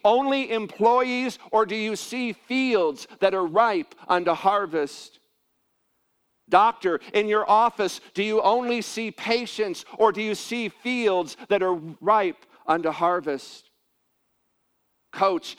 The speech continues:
i-, in your gym, do you only see athletes, or do you see fields that are white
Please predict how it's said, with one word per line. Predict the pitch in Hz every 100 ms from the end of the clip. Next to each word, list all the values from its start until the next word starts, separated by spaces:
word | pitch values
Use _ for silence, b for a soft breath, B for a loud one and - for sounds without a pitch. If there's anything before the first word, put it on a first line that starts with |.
| B
i-, | 170
in | - 196 185
your | 180 170 - _ -
gym, | 196 190 165 -
do | -
you | 185 180
only | 196 202
see | 185 - 190 180 - B
athletes, | 170 185 190 196 196 208 - - - _ _ _ _ _ _ _ _
or | 139
do | 151
you | 160
see | - 175
fields | 165 190 190 165 131 113 -
that | 143
are | 139
white | 123 151 143 113 -